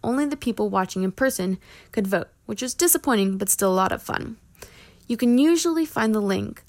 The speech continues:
to the Zoom on Battle Night's Facebook. But if you want to stay updated on what's happening,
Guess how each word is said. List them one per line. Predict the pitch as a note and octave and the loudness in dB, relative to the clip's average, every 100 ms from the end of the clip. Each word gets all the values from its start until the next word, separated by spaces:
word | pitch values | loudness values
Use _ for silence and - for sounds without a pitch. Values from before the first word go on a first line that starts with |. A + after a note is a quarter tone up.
| _ | _
to | G3+ F#3 | -4 -2
the | F#3+ | -2
Zoom | G3 G#3+ F#3+ F#3+ - | 0 2 2 -2 -2
on | F#3 | -2
Battle | F#3 G#3+ A#3 | 0 2 4
Night's | G#3 G3+ | 2 0
Facebook. | - F3 - - - - - _ - - - - - - - | -4 -4 -4 -8 -14 -18 -20 _ -20 -20 -20 -20 -20 -20 0
But | G#3+ | 0
if | G#3 | 2
you | G#3+ | 0
want | G3+ B3+ | 2 2
to | |
stay | C#4 C#4+ C4 | 0 2 2
updated | A3+ - G3+ G3 F#3 | 0 0 2 4 4
on | F#3 | 2
what's | F#3+ | 0
happening, | - F3 F#3 F3+ | 0 0 0 -2